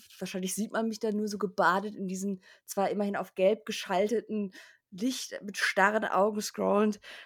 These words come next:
Um zwei Uhr morgens ist es zwar wahrscheinlich wirklich nicht gut, auch für die, für die <laughs> geistige Gesundheit. Aber ich sag mal so, ähm, dass täglich momentan schlechte Nachrichten reinkommen, davon, dass man sie l-, nicht liest, äh,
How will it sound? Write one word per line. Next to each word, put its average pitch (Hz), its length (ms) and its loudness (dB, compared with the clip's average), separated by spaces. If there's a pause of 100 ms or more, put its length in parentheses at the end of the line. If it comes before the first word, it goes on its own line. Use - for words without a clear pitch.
Um 214 140 -4
zwei 208 360 6
Uhr 196 80 6
morgens 196 500 4
ist 202 140 -10
es 196 180 -4
zwar 196 180 0
wahrscheinlich 190 360 0
wirklich 190 240 -4
nicht 185 200 -2
gut, 190 140 -4
auch 180 180 -2
für 180 140 -4
die, 175 280 -6
für 170 180 -4
die 190 100 4 (240)
<laughs> - 220 -20
geistige 175 540 4
Gesundheit. 180 640 0 (460)
Aber 214 220 12
ich 214 80 6
sag 226 120 8
mal 220 120 10
so, 202 300 8 (320)
ähm, 196 420 4 (180)
dass - 360 4
täglich 220 720 2 (120)
momentan 202 540 0
schlechte 202 340 -4
Nachrichten 202 460 -4
reinkommen, 196 800 2 (520)
davon, 190 300 4
dass 196 160 4
man 190 140 2
sie 185 240 -2
l-, - 200 -10
nicht 233 320 4
liest, 208 520 2 (200)
äh, - 200 -16